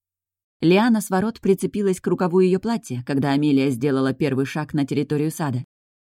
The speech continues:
Дрейден бросился было извиняться, но Мел только отмахнулась, аккуратно, чтобы не повредить растение, освободила рукав и пошла по выложенной мелким камнем дорожке,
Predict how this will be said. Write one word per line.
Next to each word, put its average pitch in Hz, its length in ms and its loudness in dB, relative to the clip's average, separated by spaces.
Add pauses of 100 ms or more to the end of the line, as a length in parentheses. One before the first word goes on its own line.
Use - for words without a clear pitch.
Дрейден 156 460 4
бросился 156 440 0
было 147 220 2
извиняться, 147 540 -2 (260)
но 175 100 2
Мел 214 260 2
только 196 320 -2
отмахнулась, 131 680 -4 (120)
аккуратно, 147 500 -2
чтобы 143 240 -2
не 151 80 2
повредить 143 460 -2
растение, 156 640 0
освободила 151 600 -2
рукав - 340 -6 (420)
и 262 120 -2
пошла 160 360 -4
по 147 140 -4
выложенной 131 520 0
мелким 131 460 0
камнем 131 360 0
дорожке, 151 460 -4